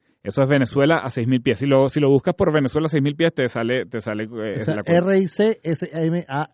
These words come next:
Speaker 2: A L.
Speaker 1: Exactamente, doble A. Efectivamente.
Speaker 2: También tienes un, un, te tenías un, eh, un emprendimiento, una aplicación.
Speaker 1: On Spot Me, sí señor.
Speaker 2: En Spot
Speaker 1: On
Speaker 2: Me,
Speaker 1: Spot Me.
Speaker 2: que
Speaker 1: Ahorita
Speaker 2: era
Speaker 1: está dormido, pero, pero tiene un potencial.
Speaker 2: Es
Speaker 1: Tiene
Speaker 2: un
Speaker 1: un potencial
Speaker 2: potencial,
Speaker 1: muy bueno.
Speaker 2: porque tú con, con código co-, eh,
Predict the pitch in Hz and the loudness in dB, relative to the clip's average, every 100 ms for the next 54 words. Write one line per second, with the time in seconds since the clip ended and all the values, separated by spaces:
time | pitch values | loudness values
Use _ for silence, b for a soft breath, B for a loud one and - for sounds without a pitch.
0 | - 135 135 127 92 82 135 139 117 107 | -10 -10 -6 -8 -8 -4 2 2 2 -4
1 | 90 110 95 101 95 95 98 82 - _ | -4 -4 -4 -2 -2 -2 -4 -8 -16 _
2 | _ - 78 98 87 104 160 190 202 269 | _ -20 -18 -18 -10 0 4 4 4 2
3 | 277 269 240 220 202 208 196 - _ 160 | 4 4 2 2 2 0 -2 -6 _ -4
4 | 151 151 175 208 220 220 202 170 143 139 | 0 0 2 2 0 0 0 -2 -4 -4
5 | 143 170 175 175 160 143 156 151 175 156 | -2 -2 -2 -2 0 0 -2 -2 0 0
6 | 160 - 160 135 113 143 147 156 120 117 | -2 -2 -4 -4 -4 0 2 0 -2 -4
7 | 110 - 101 90 107 107 101 92 120 123 | -4 -4 -2 -2 -4 -4 -6 -2 2 2
8 | 147 151 117 - 170 170 190 147 110 110 | 4 2 2 2 2 2 2 0 -2 -2
9 | 123 147 156 185 185 190 170 151 143 160 | 2 4 6 6 6 6 6 6 6 4
10 | 165 165 143 139 135 123 139 139 135 135 | 4 4 6 6 4 4 2 4 4 2
11 | 120 139 165 190 151 131 165 104 - 131 | 2 0 0 2 2 4 4 2 -2 2
12 | 135 165 - 160 151 202 165 165 135 104 | 4 4 4 4 4 4 2 2 2 0
13 | 87 147 151 143 156 202 208 190 170 151 | -2 0 0 0 2 4 4 4 2 2
14 | 139 123 147 143 127 156 180 196 185 165 | -2 -2 0 0 2 4 6 6 4 4
15 | 175 170 151 143 139 127 120 | 4 6 4 4 2 0 -4